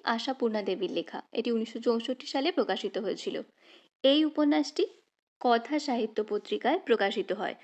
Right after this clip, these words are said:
তেরোশো ছেষট্টি বঙ্গাব্দে ধারাবাহিকভাবে এই উপন্যাসটি প্রকাশিত হয়েছিল। সুনীতি কুমার চট্টোপাধ্যায়ের দ্বীপময় ভারত কোন পত্রিকায় প্রকাশিত হয়?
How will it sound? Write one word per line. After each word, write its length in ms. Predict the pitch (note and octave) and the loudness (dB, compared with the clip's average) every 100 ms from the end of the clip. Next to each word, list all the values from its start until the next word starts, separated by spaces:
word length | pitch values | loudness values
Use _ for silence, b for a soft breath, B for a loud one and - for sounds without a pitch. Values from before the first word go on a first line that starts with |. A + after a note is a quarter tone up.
| b b - | b b 0
তেরোশো 380 | A3 G#3 A3 | 2 4 0
ছেষট্টি 500 | A3+ - B3 D4 D4 | -2 2 2 0 0
বঙ্গাব্দে 580 | C#4+ C#4+ C#4 D4 C#4+ F#4 G#4 | 2 4 4 2 2 0 0
ধারাবাহিকভাবে 1040 | - B3 A#3+ B3 C4 C#4+ - A3 A3 D#4 - _ _ _ - | -2 0 2 2 0 -2 -4 -4 0 0 -2 _ _ _ -2
এই 180 | A3 A3 | 0 2
উপন্যাসটি 540 | G#3 G#3 G#3 - E4 | -2 -6 -8 -4 -4
প্রকাশিত 500 | F#4 A#3 G#3 A#3 G3+ | 0 -2 -2 -6 -8
হয়েছিল। 440 | G3 F#3+ - - - _ _ _ b b b b b b | -6 -6 -8 -10 -10 _ _ _ b b b b b b
সুনীতি 420 | - - D4 D4+ D#4+ | -2 6 6 6 2
কুমার 320 | D#4+ D#4 D#4+ | 4 4 4
চট্টোপাধ্যায়ের 880 | C4+ A3 D4 A3 G#3+ A#3 G3+ A3 A3+ | 2 2 0 -2 -2 -2 -2 0 0
দ্বীপময় 480 | C4+ C#4 D4+ D4+ | 0 2 4 4
ভারত 440 | C#4+ - G3+ G#3+ A#3 | 2 0 -2 0 -2
কোন 220 | - C#4+ C#4 | 0 2 4
পত্রিকায় 500 | A#3 A3+ G#3 A3+ C#4+ | 2 0 -2 0 0
প্রকাশিত 480 | C4+ A3 G3+ F#3+ | 0 0 -4 -4
হয়? 260 | F#3+ G3 F#3 | -4 -6 -8